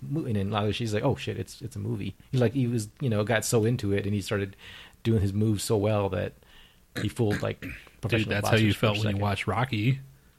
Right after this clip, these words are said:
Speaker 1: No, Rocky was crap.
Speaker 2: What are you talking about, man? When you were watching Rocky and they were fucking getting down, you were like, "Move! Move, Rocky!"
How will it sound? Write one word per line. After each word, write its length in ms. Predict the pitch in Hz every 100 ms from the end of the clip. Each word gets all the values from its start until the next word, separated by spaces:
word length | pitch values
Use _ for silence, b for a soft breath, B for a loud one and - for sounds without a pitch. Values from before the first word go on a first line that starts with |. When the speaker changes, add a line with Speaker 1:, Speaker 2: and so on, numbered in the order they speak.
| _ -
Speaker 1:
No, 340 | 78 76 85
Rocky 240 | 78 - 104
was 140 | 92
crap. 360 | - - 190 -
Speaker 2:
What 80 | 233
are 60 |
you 60 | 151
talking 320 | - 135 117
about, 240 | 104 98 113
man? 340 | 113 120 139
When 120 | 143
you 60 | 156
were 60 |
watching 380 | 143 135 131 113
Rocky 400 | 107 113 139 139
and 80 | 123
they 60 | 117
were 80 |
fucking 380 | 107 131 107 113
getting 280 | 110 - 113
down, 400 | 110 110 123 135 b b b b b -
you 120 | 175
were 100 | 190
like, 220 | 127 123 - - -
"Move! 600 | 440 453 427 302 - - - _ _ -
Move, 280 | 415 480 403
Rocky!" 680 | 349 381 - 440 440 381